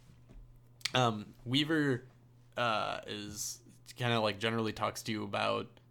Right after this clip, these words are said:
uh, the Zero and the T V,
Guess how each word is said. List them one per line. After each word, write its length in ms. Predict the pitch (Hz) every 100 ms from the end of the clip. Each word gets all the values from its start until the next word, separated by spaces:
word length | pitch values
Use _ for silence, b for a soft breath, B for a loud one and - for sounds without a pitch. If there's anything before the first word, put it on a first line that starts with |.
| - -
uh, 580 | 147 101 98 92 87 82 113
the 100 | 113
Zero 720 | 101 110 113 110 110 107 107 - - - -
and 180 | 104
the 60 | 98
T 260 | - 127 110
V, 480 | 107 110 107 107